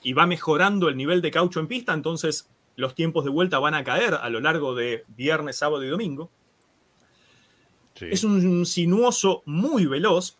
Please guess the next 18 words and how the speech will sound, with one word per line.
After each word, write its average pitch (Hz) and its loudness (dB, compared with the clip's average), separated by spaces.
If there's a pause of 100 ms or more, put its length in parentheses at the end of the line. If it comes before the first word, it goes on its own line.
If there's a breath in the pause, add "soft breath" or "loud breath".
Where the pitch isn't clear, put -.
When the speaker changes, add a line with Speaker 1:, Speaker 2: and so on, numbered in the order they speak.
Speaker 1:
El, 131 -4 (440)
el 120 -4
promedio 175 0
de 123 -4
velocidad 135 -2
está - -6
en 180 -2
los 147 -4
doscientos 190 -4
cincuenta 156 -4
kilómetros 151 -6
por 151 -2
hora 214 0 (180)
y 139 0
es 180 -4
un 156 -8
circuito 185 -4
muy 208 -2